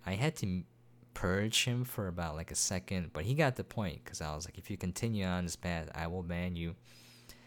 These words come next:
And then he, he, uh, apologized, and then, uh, you know, he swore a little bit. I was like, "Oh, no, I shouldn't swear." I was like, "I didn't mean to go that far." But yeah, he, uh, straightened up real quick once he started realizing that there's real people,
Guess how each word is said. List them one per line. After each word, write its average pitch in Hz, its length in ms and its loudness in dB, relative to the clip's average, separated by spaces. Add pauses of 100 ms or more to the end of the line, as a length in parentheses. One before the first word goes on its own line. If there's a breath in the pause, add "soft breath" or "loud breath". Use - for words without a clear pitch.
(400 loud breath)
And 104 220 4
then 127 180 10
he, 139 460 4
he, 127 340 4
uh, 120 160 6
apologized, 156 960 6
and 95 260 2
then, 95 340 2
uh, 82 320 0 (120)
you 90 100 0
know, 78 380 -2
he 104 180 -2
swore 101 400 4
a 104 60 4
little 104 240 2
bit. 107 140 0
I 95 80 0
was 87 100 0
like, 95 100 -2
"Oh, 101 160 2
no, 101 160 2
I 90 220 4
shouldn't 95 340 0
swear." 92 260 2
I 90 60 2
was 87 100 0
like, - 160 -4
"I 107 140 8
didn't 110 260 0
mean 101 160 0
to 101 120 -10
go 85 220 0
that 98 220 -2
far." 80 440 -4 (340 loud breath)
But 101 140 -2
yeah, 101 100 4
he, 107 320 2
uh, 87 160 2
straightened 98 380 2
up 90 100 0
real 95 220 0
quick - 420 -6 (420 loud breath)
once 90 200 -2
he 98 80 0
started 92 240 2
realizing 90 480 0
that 82 180 -2
there's 82 220 -2
real 98 320 2
people, 90 580 -6